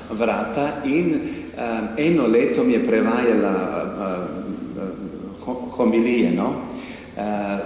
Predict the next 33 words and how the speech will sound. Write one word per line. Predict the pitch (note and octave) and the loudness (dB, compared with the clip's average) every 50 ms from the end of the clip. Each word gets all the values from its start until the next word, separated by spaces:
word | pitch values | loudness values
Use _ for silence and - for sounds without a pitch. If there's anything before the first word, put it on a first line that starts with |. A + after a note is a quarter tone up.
| G#2 A#2 | -4 -4
z-, | G#2+ G2+ A2 - A2+ | -4 -4 -4 -6 -6
za | G#2 G#2+ A2+ G#2 - | -4 -2 0 0 0
sveto | - - C#3 A#2 - C#3+ A#2 | 0 0 0 0 0 0 0
mašo, | G#2+ G2+ F#2 F2 - - - - G2+ G2 | 0 0 0 -2 -4 -4 -4 -4 -2 -2
no. | G2+ A2 A2+ - A2 - - - - - - - - - - - - - - - | -2 -2 -2 -4 -4 -6 -8 -10 -12 -14 -14 -16 -16 -16 -18 -20 -20 -18 -8 -2
Eno | C3 D3 E3 E3 D3 C#3 | 0 2 2 2 2 2
leto, | C3 C3 C3+ C3 C3+ C3+ C3+ - - - - A2 | 2 2 2 2 2 2 0 -2 -2 -2 -4 -4
vsako | - - - C#3+ - - - - C#3+ C#3 | -4 -2 -2 -2 -4 -4 -4 0 2 4
nedeljo | B2 B2 B2 B2 A#2+ A2 G#2 F#2+ F2+ F2+ F2 E2+ E2+ F#2+ | 4 4 4 4 6 4 4 4 4 2 2 0 0 0
me, | G#2 G2+ G2+ - G2+ | -2 -2 -2 -2 0
me | G#2+ A2 A2 | 0 2 2
je | G#2+ - - | 0 0 0
prevajala | C3 C#3+ C3+ A2 - G2+ G#2 F#2+ F#2+ G2+ A2 B2 C#3 D3+ D3+ D3 D3 D3 | 0 0 0 0 0 0 0 0 2 2 0 2 2 0 0 0 -2 -2
in | C#3+ B2+ A2 | -2 -2 0
tako | A#2 A#2 - - B2+ A#2+ | -2 -2 -2 0 -2 -2
sem | - - A#2+ A2+ A#2 B2+ | 0 -2 -2 -2 0 2
prebral. | A#2+ A#2+ G#2+ G#2 A2 G2 F#2 F2 E2 E2+ - - - - - - - - - - | 2 4 4 4 2 2 2 2 0 0 -2 -4 -6 -8 -10 -10 -12 -14 -12 -2
Po | - A#2+ - - B2 A#2+ - - | -2 -2 0 0 -4 -4 -2 0
enemu | C#3 C3 B2 A2+ G#2+ G2+ G2 | 2 2 4 4 4 4 4
letu | G#2 G#2+ A2+ - - - | 4 4 4 2 0 -2
sem | - - A#2+ G#2 G#2+ | 0 0 2 2 2
odraščal | G#2 G#2 G2 F#2+ G2 G#2+ - - A2 G#2 | 2 2 0 0 -2 -2 -2 -2 -2 -2
kot | - G#2+ G2+ | -2 -2 0
majhni | G2 F#2 G2 G#2 G2 - B2 | 0 0 0 -2 0 0 0
otrok, | B2+ B2 A#2+ A2 G#2+ G#2+ A2 G#2+ | 0 0 0 2 2 2 2 0
sem | - - A#2 G#2+ A2 G#2+ | 0 -2 -2 -2 -2 0
go-, | A2+ A2+ A2+ A2+ A2+ | 0 0 -2 0 0
govoril, | A2+ A2+ G#2+ A2 G#2+ A2 G#2+ A2 G#2+ G#2+ G#2+ - G#2+ | 0 2 4 4 4 4 4 4 4 2 2 0 0
"Ne, | G#2+ G#2+ A2 A2 A#2+ C3 - D#3+ B2 A2+ A2 - - A2+ | 2 2 4 4 4 2 2 2 0 2 0 0 0 0
ne | A#2 A#2+ | 0 0
zmorem | A#2 - B2+ B2 A2+ A2+ G#2+ A2 G#2+ G#2+ F#2+ | 2 4 4 4 6 6 4 4 4 6 6
več." | F#2+ G2+ - - - F#2+ - - - - - - - - - - - | 6 4 4 2 -2 -2 -4 -4 -8 -8 -10 -10 -12 -12 -12 -6 -2
Lajše | A#2+ B2+ B2+ C3+ C#3 - - C#3 | 0 2 2 2 2 2 2 2